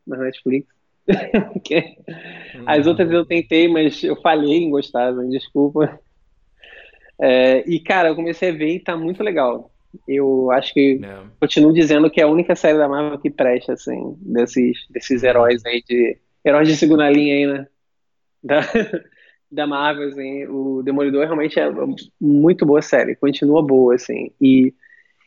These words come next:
Speaker 1: E a última, cara, essa semana sai, né? Em várias plataformas, né? Acho que PlayStation e Xbox, o Red Dead Redemption dois, né, cara? Que
Speaker 2: Ah, tá lindo esse jogo, né, cara?
Speaker 1: Cara, que assim,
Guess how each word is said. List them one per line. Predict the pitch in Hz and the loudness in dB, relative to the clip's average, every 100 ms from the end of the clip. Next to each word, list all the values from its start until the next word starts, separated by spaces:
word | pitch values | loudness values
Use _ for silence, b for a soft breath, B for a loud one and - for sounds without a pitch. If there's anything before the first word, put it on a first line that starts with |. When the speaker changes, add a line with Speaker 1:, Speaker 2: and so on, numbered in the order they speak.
| b _ _ | b _ _
Speaker 1:
E | 180 190 | 2 6
a | |
última, | 185 214 233 226 | 4 4 0 -2
cara, | 220 170 | 0 0
essa | 175 208 | 0 -2
semana | 202 208 180 196 | -6 -6 -4 -6
sai, | 208 - 175 202 | -6 -2 -2 0
né? | 180 175 175 _ _ _ _ _ - | -2 -2 -4 _ _ _ _ _ -10
Em | 139 139 135 127 | -4 -2 -2 0
várias | 135 - | 0 0
plataformas, | - 156 151 - 151 160 151 | -2 -2 -2 -2 -2 0 -2
né? | 139 | -4
Acho | - | -6
que | 143 | -8
PlayStation | - 180 - 202 135 | -2 -2 0 -2 -2
e | 131 | -6
Xbox, | - 127 135 - 143 | -4 -2 -2 -2 0
o | 135 127 | 2 4
Red | 139 165 | 2 2
Dead | 156 156 165 | 0 0 2
Redemption | 165 135 160 190 196 170 | 0 2 -2 -2 -4 0
dois, | 135 151 135 - - _ | 2 4 2 -2 -20 _
né, | 120 120 - | -14 -14 -10
cara? | - - _ | -12 -12 _
Que | 123 127 127 123 | 2 4 4 2
Speaker 2:
Ah, | |
tá | - 107 | -4 -18
lindo | 104 107 104 | -20 -20 -20
esse | _ 98 | _ -20
jogo, | 98 98 101 | -20 -20 -20
né, | 104 110 | -20 -20
cara? | - 101 | -20 -2
Speaker 1:
Cara, | 190 180 156 147 | 0 2 0 -2
que | 143 - 175 | -4 -6 -6
assim, | 170 190 170 160 143 139 | -6 -6 -4 -4 -6 -10